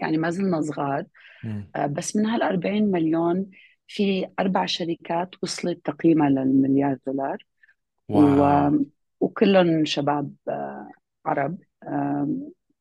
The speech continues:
Speaker 1: يعني،
Speaker 2: يعني،
Speaker 1: فخورين فيهم كتير.
Speaker 2: انتوا، آه، عظيم هالحكي. يعني، انتوا استس-، بتستثمروا actually بال-، بالستارت ابس، بالشركات
Speaker 1: تمام.
Speaker 2: ال-، آه،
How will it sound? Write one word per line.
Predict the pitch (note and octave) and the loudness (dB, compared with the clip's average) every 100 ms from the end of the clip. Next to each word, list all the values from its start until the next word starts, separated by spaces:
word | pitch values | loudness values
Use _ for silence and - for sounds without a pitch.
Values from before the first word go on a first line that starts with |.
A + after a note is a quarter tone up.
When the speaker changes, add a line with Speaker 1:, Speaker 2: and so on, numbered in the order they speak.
| - | -4
Speaker 1:
يعني، | E3+ E3+ D#3 E3 | -2 2 4 4
Speaker 2:
يعني، | B2 | 4
Speaker 1:
فخورين | - - F3+ F3 | 2 6 6 6
فيهم | - D#3+ - | 4 4 4
كتير. | - - D#3 C3 | 4 2 4 2
Speaker 2:
انتوا، | B2+ C#3 B2+ - - | 4 4 4 2 -4
آه، | B2+ D#3+ A#2 | 0 0 0
عظيم | A2+ D#3 G3+ | 2 4 4
هالحكي. | D#3 C3+ B2+ | 4 0 -4
يعني، | A2 G2+ C3+ | -4 -2 -2
انتوا | D3 D3 | -2 -4
استس-، | - C3+ - A#2 A#2 | -2 -4 -4 -8 -6
بتستثمروا | A2 - C3 - F3 G3 F3+ E3 D#3+ D#3+ C#3 | -6 -4 -4 0 0 2 2 2 2 0 -2
actually | C#3 C#3+ C#3+ A#2+ | -4 -6 -6 -4
بال-، | G#2 G2+ G2+ G2 F#2+ F#2 F2+ F2 G2+ | -4 -4 -4 -2 -2 -4 -6 -8 -10
بالستارت | G#2 G2 F#2+ F2+ - C3+ C#3+ | -6 -6 -6 -6 0 2 2
ابس، | E3 F#3 - - - - _ | -2 -2 -6 -12 -14 -20 _
بالشركات | - G2+ F#2+ G2+ F3 | -6 -6 -2 2 8
Speaker 1:
تمام. | E3+ D3 | 8 8
Speaker 2:
ال-، | C3+ G#2+ G#2 | 6 2 -2
آه، | G#2 G2+ G2 F#2+ F#2 | 0 0 0 -2 -4